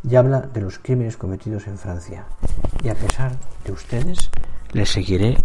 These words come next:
llamando hombres. Nos esforzamos en respetar de usted, en ustedes lo que ustedes no respetaban en los demás. Cada persona está por encima de sus peores errores".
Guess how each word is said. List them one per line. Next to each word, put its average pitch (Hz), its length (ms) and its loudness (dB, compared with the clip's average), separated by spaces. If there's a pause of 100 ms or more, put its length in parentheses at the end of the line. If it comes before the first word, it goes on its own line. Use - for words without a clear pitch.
llamando 95 560 4
hombres. 92 640 2 (760)
Nos 107 140 0
esforzamos 131 680 2
en 123 80 -2
respetar 131 720 0
de 107 100 -2
usted, - 300 -4
en 107 120 -2
ustedes 147 520 -2 (360)
lo 104 80 -4
que 101 60 -4
ustedes 117 480 0
no 117 200 0
respetaban 95 640 -4 (200)
en 104 140 -6
los - 140 -4
demás. - 440 -8 (580)
Cada 101 220 -2
persona 110 540 -4 (1200)
está - 300 -2
por 101 120 0
encima 98 380 -2
de 92 80 -4
sus 92 180 -6
peores 92 360 -2
errores". - 540 -10